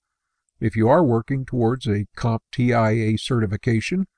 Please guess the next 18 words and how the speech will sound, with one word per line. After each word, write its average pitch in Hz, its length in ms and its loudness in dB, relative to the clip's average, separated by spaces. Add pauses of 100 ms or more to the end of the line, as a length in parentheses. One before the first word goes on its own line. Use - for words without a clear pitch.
(140)
or 117 240 0
perhaps 117 480 -2
a 104 60 0
Microsoft 113 760 -2
certification, 113 840 -2 (340)
then 127 260 -2
you 143 140 2
need 135 240 2
to 113 60 2
memorize 139 560 0
the 175 100 -6
following 117 480 0
six - 380 -6
steps. - 480 -4 (720)
One, 147 320 2 (560)
identify 190 540 2
the - 100 -2
problem, 98 480 -2